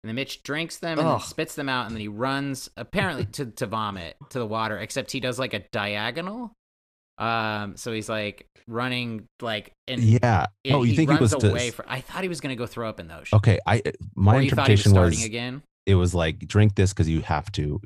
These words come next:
Speaker 3: 'cause you're training," or whatever. And the actor was supposed to drink it, but we definitely all saw, right? He, like, parts of it comes out.
Speaker 1: Yeah, he
Speaker 2: Oh,
Speaker 1: spit it
Speaker 2: yeah.
Speaker 3: Which I
Speaker 1: out.
Speaker 3: feel like
Speaker 1: He
Speaker 3: it was just David
Speaker 1: swallowed.
Speaker 3: Hasselhoff just be like, "Fuck."
Speaker 1: Oh, I
Speaker 3: But
Speaker 1: thought it
Speaker 3: then he
Speaker 1: was
Speaker 3: just,
Speaker 1: supposed
Speaker 3: like
Speaker 1: to be like, "Oh, I can't, like, I can't do this. I'm not Rocky."
Speaker 3: Yeah.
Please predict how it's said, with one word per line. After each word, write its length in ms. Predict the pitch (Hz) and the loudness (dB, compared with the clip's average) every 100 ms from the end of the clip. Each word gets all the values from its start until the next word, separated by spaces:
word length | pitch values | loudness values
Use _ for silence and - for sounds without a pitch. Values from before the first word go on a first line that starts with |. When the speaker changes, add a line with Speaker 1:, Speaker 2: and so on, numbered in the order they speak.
| - | -6
Speaker 3:
'cause 140 | - | -4
you're 80 | 71 | -4
training," 380 | - 80 71 69 | -2 0 0 -2
or 40 | |
whatever. 360 | 73 73 - - _ _ _ _ - | -2 -2 -4 -6 _ _ _ _ -4
And 320 | 82 80 69 | -2 -2 -4
the 140 | 87 | -4
actor 260 | 78 87 101 | -2 -2 0
was 120 | 80 | 0
supposed 180 | - 101 | 0 -2
to 60 | 101 | -2
drink 280 | - 82 - | -2 -2 -2
it, 100 | - | -4
but 120 | 76 - | -6 2
we 200 | 98 101 - | 6 6 4
definitely 260 | 101 104 98 | 2 6 6
all 140 | 76 | 4
saw, 180 | - - | -2 -2
right? 200 | 135 69 | -2 -2
He, 280 | - 78 - _ | -2 -4 -4 _
like, 200 | - 78 | -6 -2
parts 260 | - 92 - | 0 0 0
of 60 | 92 | -2
it 120 | 98 | 0
comes 240 | - 80 | 0 0
out. 300 | - 78 98 | 0 0 0
Speaker 1:
Yeah, 140 | 135 208 | 2 2
he 60 | |
Speaker 2:
Oh, 60 | 185 | 2
Speaker 1:
spit 80 | 147 | 0
it 60 | 135 | 0
Speaker 2:
yeah. 180 | 123 104 | 2 4
Speaker 3:
Which 100 | 120 | 6
I 40 | |
Speaker 1:
out. 80 | 107 | 6
Speaker 3:
feel 100 | 113 | 6
like 100 | 107 | 6
Speaker 1:
He 40 | |
Speaker 3:
it 20 | |
was 100 | 101 | 6
just 180 | 98 98 | 6 6
David 180 | 104 98 | 6 6
Speaker 1:
swallowed. 260 | 87 85 87 | 4 4 2
Speaker 3:
Hasselhoff 20 | |
just 140 | 92 - | 2 2
be 80 | |
like, 140 | 82 76 _ _ | -2 -2 _ _
"Fuck." 300 | 135 104 127 | -2 -2 -2
Speaker 1:
Oh, 280 | - 139 147 | -2 0 2
I 80 | 135 | 2
Speaker 3:
But 40 | 139 | 4
Speaker 1:
thought 200 | 160 - | 4 6
it 40 | |
Speaker 3:
then 80 | 110 | 6
he 40 | |
Speaker 1:
was 80 | 104 | 6
Speaker 3:
just, 120 | 101 | 6
Speaker 1:
supposed 60 | - | 6
Speaker 3:
like 100 | 95 | 4
Speaker 1:
to 60 | 120 | 2
be 140 | 120 | -2
like, 220 | 110 104 - | -2 -4 -6
"Oh, 160 | 120 | -6
I 120 | 113 | -6
can't, 360 | 110 131 110 - | -6 -6 -8 -8
like, 260 | 110 104 - | -8 -8 -12
I 140 | - | -12
can't 280 | 117 135 101 | -8 -8 -8
do 160 | 101 113 | -8 -8
this. 180 | 104 - | -8 -8
I'm 120 | 110 | -6
not 200 | 110 104 | -6 -6
Rocky." 560 | 101 87 - 92 - 92 | -8 -8 -12 -20 -16 -4
Speaker 3:
Yeah. 220 | 90 76 | -2 -2